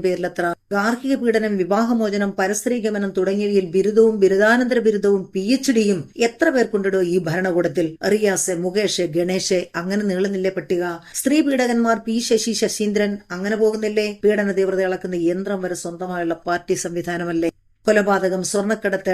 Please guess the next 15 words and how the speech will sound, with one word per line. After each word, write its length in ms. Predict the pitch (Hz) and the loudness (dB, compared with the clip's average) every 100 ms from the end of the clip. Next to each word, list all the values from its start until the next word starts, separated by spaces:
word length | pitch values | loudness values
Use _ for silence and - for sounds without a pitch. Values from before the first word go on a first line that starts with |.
| 180 | 0
ഡോളർ 260 | 185 208 220 196 | 0 2 0 -2
കടത്ത്, 280 | 180 180 175 175 | -4 -4 -4 -4
മാസപ്പടി, 560 | 190 196 220 208 180 175 175 | -2 -2 -4 -4 -2 0 0
ലാവലൻ 400 | 175 196 202 190 180 | -2 -2 -2 -4 -2
തുടങ്ങി 260 | 180 175 180 | -4 -2 -2
മുഖ്യന്റെ 460 | 196 - - 269 240 | -2 -2 0 2 4
പേരിൽ 220 | 190 180 170 | 2 2 -2
എത്ര? 160 | 160 170 165 _ - 220 | -2 -6 -6 _ -4 0
ആരാടോ 520 | 240 262 202 185 185 | 4 4 4 4 0
ഇത്ര 180 | 160 165 160 | 0 -4 -6
പുണ്യാളൻ? 540 | 170 170 170 175 170 151 147 - | -6 -4 -4 -2 -4 -4 -8 -2
ജീവിതത്തിന്റെ 600 | 208 185 185 180 175 170 185 | 0 4 2 0 -4 -2 -2
രണ്ടറ്റം 440 | 196 185 - 170 151 | -2 -6 -6 -8 -4
കൂട്ടിമുട്ടിക്കാൻ 760 | 180 190 165 156 165 175 165 175 | -4 -2 -4 -8 -6 -6 -4 -4
രാപകലില്ലാതെ 840 | 175 190 196 180 165 170 175 170 | -2 -2 -2 0 0 0 0 -2